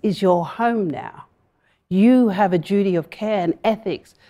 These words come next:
to love and care about this place, because your D N A is here, your children's D N A is born into this land, your grandchildren. And so they now become memory in the landscape.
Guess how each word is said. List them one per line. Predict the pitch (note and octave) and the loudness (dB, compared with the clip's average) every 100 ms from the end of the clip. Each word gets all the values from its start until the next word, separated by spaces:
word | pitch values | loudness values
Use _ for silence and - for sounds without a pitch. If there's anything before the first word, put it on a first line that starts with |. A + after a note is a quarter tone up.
| _ | _
to | - | 0
love | F#3 G#3 G#3 F#3 | 4 4 4 0
and | E3 | -2
care | - F#3 | 0 0
about | F3 D#3+ C#3+ | 2 0 0
this | E3 D3+ | -6 -12
place, | - D3 D3 | -10 -10 -8
because | - E3 - F3 D#3 _ _ _ | -8 -4 0 0 -2 _ _ _
your | F#3+ A#3 | 6 6
D | G3+ F#3 | 6 2
N | F3 D#3+ | 2 2
A | E3+ D#3+ | 0 -2
is | D3+ | -2
here, | - D3+ D3 - _ _ | -2 -2 -2 -8 _ _
your | - G#3 | 4 4
children's | G#3 - C#4 A3 E3+ C#3 | 2 0 2 2 0 0
D | F3 E3+ | 2 2
N | D#3+ | 2
A | D#3+ D#3 | 0 -2
is | D3 | -2
born | F3 F#3+ F#3 | 2 4 4
into | E3 D#3 E3 | 2 -2 -4
this | D3+ - | -6 -2
land, | E3+ E3 E3 | -2 0 2
your | F#3 F3+ | 2 2
grandchildren. | - A#3 C#4 - E3+ D3 C3 B2+ _ _ _ - | 0 0 0 -2 -6 -6 -8 -14 _ _ _ -10
And | F#3 F3+ | -4 0
so | G#3 F#3 | 2 4
they | G3+ A#3 | 4 4
now | B3 G#3+ G#3+ | 4 2 2
become | G3 - F#3+ F#3 F3+ | 0 0 -2 -2 0
memory | F#3+ G#3 A3+ C#4 - _ _ _ _ | 2 2 0 -6 -10 _ _ _ _
in | G3 G#3+ | 4 4
the | F#3 | 4
landscape. | F#3 F#3+ F#3+ - A3+ D4 | 2 0 -4 -4 -4 -4